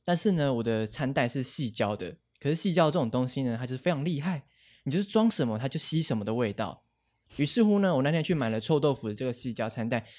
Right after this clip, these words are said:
到目前为止呢，都还有一股淡淡的臭豆腐的味道。所以呢，这题要问的是，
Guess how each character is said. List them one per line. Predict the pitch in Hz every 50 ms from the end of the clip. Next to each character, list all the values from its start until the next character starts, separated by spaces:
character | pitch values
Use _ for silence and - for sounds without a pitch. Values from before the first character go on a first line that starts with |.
| - -
到 | - 233 240
目 | 240 240 226
前 | - 170 151 143
为 | 143 147
止 | 156 - - 113
呢， | 113 113
都 | 107 127 127
还 | - 127 110
有 | 110 117
一 |
股 | 117 - 117 104 107 _
淡 | - 185 170 127 113
淡 | - 156 127 110 101
的 | - - - - _ _ _ _ _ _ _ _ _ _ _ _ _ _
臭 | - - 175 151
豆 | - 160 139
腐 | 117 - 107
的 | 92 - 104
味 | 113 117 101 78
道。 | - 95 73 - - _ _ _ _ _ _ - - _ _ _ -
所 | - 202
以 | 226
呢， | 208 190 190
这 | 226 254
题 | 226 185
要 | 190 190 190
问 | 180
的 | 151 135
是， | - - 143 123 -